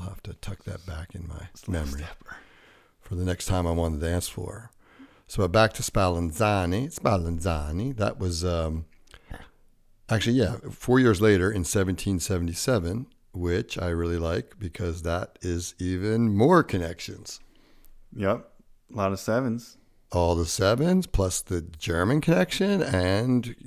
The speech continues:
Speaker 1: of course, you used to have an Italian girlfriend.
Speaker 2: There's connections everywhere. Yep. Uh, it's a little stretch, but <laughs> anyway, how does this, yeah, how does this help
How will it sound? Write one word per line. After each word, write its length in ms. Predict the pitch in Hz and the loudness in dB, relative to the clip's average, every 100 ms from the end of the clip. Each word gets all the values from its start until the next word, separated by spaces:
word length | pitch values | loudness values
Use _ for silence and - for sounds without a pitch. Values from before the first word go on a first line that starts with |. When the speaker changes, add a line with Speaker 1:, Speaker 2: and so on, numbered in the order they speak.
| 110 | -14
Speaker 1:
of 100 | - | -6
course, 300 | 101 117 - | 0 0 2
you 60 | 98 | 0
used 220 | 107 - | 0 2
to 40 | |
have 140 | 104 117 | 2 4
an 40 | |
Italian 360 | 117 135 151 147 | 2 2 2 2
girlfriend. 480 | 185 208 - - - | 0 -2 -6 -8 -4
Speaker 2:
There's 220 | 117 123 | -4 -2
connections 440 | 117 120 - 110 | 0 0 0 -2
everywhere. 460 | 104 104 95 85 - _ - _ - | 0 0 0 -2 -8 _ -20 _ -2
Yep. 340 | 107 131 - - _ - | 0 0 -2 -20 _ -6
Uh, 400 | 104 101 98 104 | -2 0 0 -2
it's 80 | - | 0
a 40 | 131 | 2
little 100 | 127 | 2
stretch, 680 | - 131 123 - - - - _ _ _ - - - - | 2 4 4 2 -8 -12 -20 _ _ _ -10 -10 -10 0
but 380 | 113 110 - - | 6 6 4 -2
<laughs> 2500 | 98 87 - - - - - - - - - - 170 160 165 156 151 - - - _ _ _ _ | -2 -2 -8 -16 -20 -20 -20 -20 -20 -20 -20 -20 -20 -20 -20 -20 -20 -20 -20 -20 _ _ _ _
anyway, 220 | 175 143 | 0 2
how 160 | 101 196 | 2 2
does 200 | 220 170 | 2 2
this, 280 | 170 170 - - | -2 -4 -12 -6
yeah, 180 | 131 113 - | -6 -6 -8
how 220 | - 160 | -6 -4
does 220 | 180 175 | -4 -4
this 140 | 165 - | -10 -10
help 500 | - 139 127 - | -6 -4 -4 -6